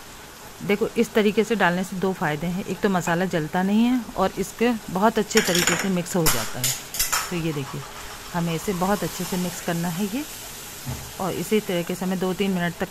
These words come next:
पकाना है इसे हिला हिला के, ताकि बहुत अच्छे evenly मसाला बहुत अच्छे से पक जाए। और फिर उसके बाद हमें ये चार टमाटर की प्यूरी है,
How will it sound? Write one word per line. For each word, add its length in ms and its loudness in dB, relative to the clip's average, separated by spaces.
पकाना 340 0
है 100 -2
इसे 200 -8
हिला 180 0
हिला 260 -4
के, 200 -10
ताकि 260 -2
बहुत 360 -2
अच्छे 300 -6
evenly 340 2
मसाला 480 0
बहुत 280 0
अच्छे 220 -4
से 80 -2
पक 180 -4
जाए। 160 -6
और 100 0
फिर 200 -2
उसके 340 -4
बाद 260 2
हमें 220 0
ये 80 2
चार 260 4
टमाटर 440 0
की 120 -2
प्यूरी 320 0
है, 160 -2